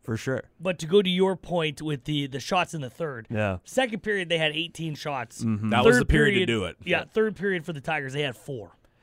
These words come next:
Speaker 1: Yeah, you, you, you saw a team that had eleven and seven and a team that had a full complement of, of lines up front.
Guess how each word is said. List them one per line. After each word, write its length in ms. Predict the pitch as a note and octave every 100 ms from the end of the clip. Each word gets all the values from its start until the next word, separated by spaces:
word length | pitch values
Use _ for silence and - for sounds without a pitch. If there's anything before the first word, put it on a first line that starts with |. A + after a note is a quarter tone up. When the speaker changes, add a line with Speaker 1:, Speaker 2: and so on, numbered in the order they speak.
| -
Speaker 1:
Yeah, 220 | D3+ D3+
you, 180 | C#3 C#3+
you, 460 | C#3 C#3+ D3+ D3 C3 -
you 160 | D3+ D3+
saw 720 | - D3 D3 D3+ C#3+ C3 B2 - _ _ _ _ _ _
a 80 | B2+
team 440 | B2 C#3+ C3 B2+
that 180 | A#2+ A2+
had 540 | G#2+ B2 A#2 A#2 G#2 G#2 _ _ _
eleven 360 | A2+ A#2 A2+ A2+
and 120 | G#2+
seven 460 | - A2+ A#2 C3+ C3+ _ _ _ _ _ -
and 640 | A2+ A2 G#2+ G#2 G#2 G2+ -
a 60 |
team 300 | A#2 B2 A2+
that 140 | A2 A2
had 140 | A2+
a 40 | G#2
full 220 | A2+ A2
complement 600 | A2+ G#2+ A2 G#2+ G2+ G#2+
of, 380 | G2+ G2 F#2 -
of 180 | A2+ G#2
lines 320 | G#2+ G#2+ G#2
up 160 | G#2 -
front. 260 | G#2+ A#2+